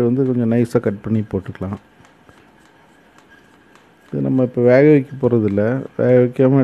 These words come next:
டைரக்டாவே சேர்த்தி இந்த வெங்காயம் கூட வணக்கும்போது கூட போட்டாலே போதும். இது அப்பவே வெந்துரும். அதனால தான் இந்த மாதிரி நல்லா சன்னமா வெட்டுறோம். பாருங்க, பார்த்தாலே தெரியல,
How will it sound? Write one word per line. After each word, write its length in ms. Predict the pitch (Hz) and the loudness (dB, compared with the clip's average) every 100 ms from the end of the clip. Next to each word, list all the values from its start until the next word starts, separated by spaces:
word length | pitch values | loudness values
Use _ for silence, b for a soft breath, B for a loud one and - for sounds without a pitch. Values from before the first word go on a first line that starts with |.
| 113 | 2
டைரக்டாவே 480 | 123 127 127 127 127 - | 4 2 4 2 2 0
சேர்த்தி 360 | 120 120 147 160 - _ b b b _ | -2 -2 -4 -4 -8 _ b b b _
இந்த 140 | 123 | -2
வெங்காயம் 520 | 120 127 135 131 131 123 | 2 4 4 4 2 2
கூட 120 | 127 123 | 4 4
வணக்கும்போது 500 | 120 117 123 127 135 123 | 2 -2 0 4 4 2
கூட 120 | 120 117 | 0 2
போட்டாலே 340 | 113 113 113 117 117 | 2 0 0 -2 -2
போதும். 300 | 107 101 107 | 0 -2 -6
இது 160 | 107 107 107 - 92 | -8 -8 -8 -12 -16
அப்பவே 280 | 107 123 120 107 | -4 -2 0 0
வெந்துரும். 380 | 101 95 92 - - - _ _ _ _ _ _ _ _ _ _ _ _ _ _ _ _ _ _ _ _ _ _ _ _ _ _ _ _ _ _ _ _ _ _ - b b b _ _ _ | -2 -6 -10 -16 -20 -20 _ _ _ _ _ _ _ _ _ _ _ _ _ _ _ _ _ _ _ _ _ _ _ _ _ _ _ _ _ _ _ _ _ _ -20 b b b _ _ _
அதனால 260 | 131 139 147 156 | 0 0 0 0
தான் 160 | 147 | 2
இந்த 160 | 131 127 123 | 4 4 2
மாதிரி 180 | 131 135 131 | 0 0 -2
நல்லா 160 | 127 127 123 - | 0 -2 -4 -4
சன்னமா 460 | 131 135 135 135 135 131 123 117 110 107 | -2 0 2 2 2 2 0 0 0 -2
வெட்டுறோம். 440 | 104 107 104 120 175 - _ _ _ b b b b _ | -2 -2 -2 -4 -8 -18 _ _ _ b b b b _
பாருங்க, 300 | 139 131 139 131 | -4 -4 -4 -2
பார்த்தாலே 300 | 131 127 135 131 | -2 2 0 2
தெரியல, 320 | 131 127 131 | 2 2 0